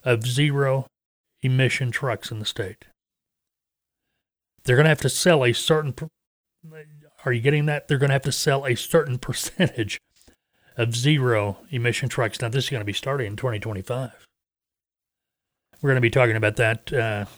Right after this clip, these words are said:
here in the next couple of days on our next podcast. We just don't have time to get into it now because it's kinda wacky. Basically, it's following, uh, the same design as the, uh, California. The, uh, California, I lost that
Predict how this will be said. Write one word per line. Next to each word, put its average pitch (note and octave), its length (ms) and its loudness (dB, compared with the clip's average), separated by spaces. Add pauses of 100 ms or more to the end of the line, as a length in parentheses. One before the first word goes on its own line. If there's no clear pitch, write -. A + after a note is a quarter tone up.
here B2+ 100 0
in A2+ 60 -2
the A2 60 -6
next A2 200 -6
couple A#2 220 -4
of A2 60 -4
days A2+ 220 -2
on G#2+ 100 -4
our G#2 60 -8
next A2 280 -8
podcast. G#2+ 520 -8
We A#2+ 80 -6
just G#2+ 180 -10
don't A2+ 120 -8
have G2+ 140 -6
time A2 160 -4
to G#2 80 -8
get G2+ 100 -4
into A2 240 -2
it G#2+ 80 -6
now A2 140 0
because A2 320 -4
it's A2+ 100 -8
kinda B2+ 220 -6
wacky. G#2 440 -6 (1500)
Basically, D3 360 2
it's A#2 100 -2
following, A#2 540 -2
uh, A2+ 360 0
the G#2+ 120 -2
same A2+ 480 -2 (340)
design A2+ 720 0 (1040)
as A2 340 -4
the, A2 260 -4
uh, G2 60 -4
California. A2+ 800 -6 (3500)
The, G#2+ 260 -8
uh, G#2 80 -6
California, B2+ 560 -8
I D#3 80 -4
lost G#2+ 300 -14
that C#3+ 160 -16